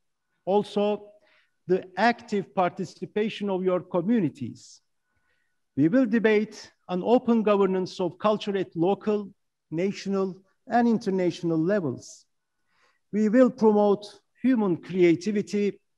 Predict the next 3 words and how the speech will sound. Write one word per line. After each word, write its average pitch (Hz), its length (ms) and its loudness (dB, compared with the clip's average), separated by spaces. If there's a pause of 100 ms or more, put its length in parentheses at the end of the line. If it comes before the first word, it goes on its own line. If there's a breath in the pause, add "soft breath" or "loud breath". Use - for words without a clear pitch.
(460)
human 190 280 2
experience, 220 960 -2 (640)
progress, 190 720 2